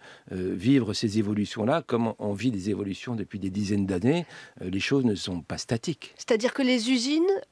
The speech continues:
Speaker 2: en France, à votre avis, vont rester parce qu'il y aura de la production ?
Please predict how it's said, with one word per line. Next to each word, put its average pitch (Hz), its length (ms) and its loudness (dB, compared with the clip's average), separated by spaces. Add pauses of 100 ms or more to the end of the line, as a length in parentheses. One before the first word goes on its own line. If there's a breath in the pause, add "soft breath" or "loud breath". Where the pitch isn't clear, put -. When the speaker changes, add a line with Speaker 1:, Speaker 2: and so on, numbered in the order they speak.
Speaker 2:
en 233 100 4
France, - 680 -4 (260)
à 226 100 4
votre 233 260 0
avis, 247 280 -2
vont 226 180 2
rester 214 600 -2
parce 240 160 0
qu'il - 100 -4
y - 20 0
aura 220 100 2
de 214 60 -2
la 202 80 0
production ? 262 560 -4